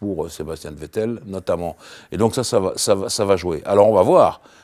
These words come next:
si les Ferrari sont aussi compétitifs que les Mercedes. Mais pour ce qui concerne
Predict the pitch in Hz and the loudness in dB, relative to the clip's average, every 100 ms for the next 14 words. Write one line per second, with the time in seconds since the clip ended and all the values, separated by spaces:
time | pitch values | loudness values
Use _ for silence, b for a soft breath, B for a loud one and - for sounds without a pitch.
0 | _ - - 139 120 98 - 90 110 156 | _ -6 -4 -2 0 0 0 4 4 2
1 | 107 90 - 104 98 90 73 80 147 - | -2 -10 -10 -10 -10 -10 -12 -12 -12 -6
2 | 98 87 80 82 78 - 104 101 b b | -6 -6 -8 -8 -10 -8 -8 -8 b b
3 | b _ _ 233 240 - 160 139 120 107 | b _ _ -8 -6 -2 -4 -4 -6 -8
4 | - 76 76 | -8 -10 -12